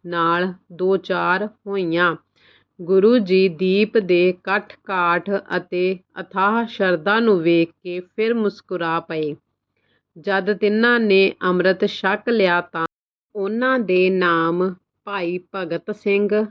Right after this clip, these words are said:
ਮਾਤਾ ਜੀਵਨ ਕੌਰ ਅਤੇ ਭਾਈ ਦੀਪ ਸਿੰਘ ਹੋ ਗਏ। ਹੁਣ ਉਹਨਾਂ ਨਵੇਂ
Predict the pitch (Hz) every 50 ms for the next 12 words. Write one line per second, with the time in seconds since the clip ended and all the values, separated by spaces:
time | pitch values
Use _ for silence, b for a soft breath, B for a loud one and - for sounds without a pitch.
0 | _ _ _ _ - 180 185 185 185 180 - 196 190 190 175 156 - 180 180 175
1 | 160 175 185 196 190 - _ 196 190 190 190 190 185 196 185 _ _ _ _ _
2 | _ - 190 190 - _ - 180 180 185 196 - _ _ _ _ _ _ _ _
3 | _ - 202 202 185 175 180 180 160 147 143 185 190 196 220 220 - 240 226 233
4 | - - 180 175 175 185 190 180 208 214 196 - _ _ - 190 185 190 196 202
5 | 175 180 165 160 165 156 143 143 _ _ _ _ _ _ _ _ _ _ _ _
6 | _ _ _ _ _ _ _ _ _ - 180 190 196 208 214 220 226 233 240 240
7 | _ _ _ - 190 196 208 214 220 220 220 220 214 196 185 180 180 185 202 220